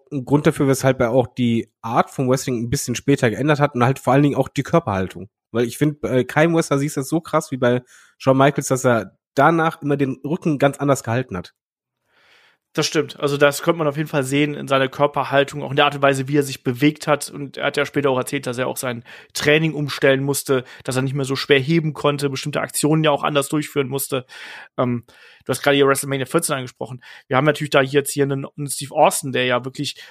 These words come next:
Speaker 2: gerade wirklich auf dem Weg nach ganz, ganz oben ist. Und wir haben einen Shawn Michaels als Champion, der dummerweise schwer verletzt ist. Und das muss man dem Shawn Michaels jetzt auch zugute halten,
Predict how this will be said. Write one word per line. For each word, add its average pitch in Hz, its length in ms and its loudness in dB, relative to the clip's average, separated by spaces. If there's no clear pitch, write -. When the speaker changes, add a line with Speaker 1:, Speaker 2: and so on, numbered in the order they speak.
Speaker 2:
gerade 135 480 4
wirklich 147 260 -8
auf - 80 -4
dem 135 220 -2
Weg 170 200 2
nach 143 200 -8
ganz, 151 240 0
ganz 131 320 -2
oben 196 320 0
ist. - 340 -6
Und 147 420 2
wir 160 80 2
haben 156 80 2
einen 160 100 -4
Shawn 151 160 -4
Michaels 160 260 0
als 147 140 -4
Champion, 143 500 0
der 147 160 6
dummerweise 160 800 2
schwer 175 220 0
verletzt 165 400 -2
ist. 165 260 -6
Und 156 340 0
das 151 140 2
muss 185 160 2
man 175 120 -2
dem 151 120 -6
Shawn 156 180 -2
Michaels 151 260 0
jetzt 147 120 -12
auch 151 100 -8
zugute 151 380 -6
halten, 165 360 0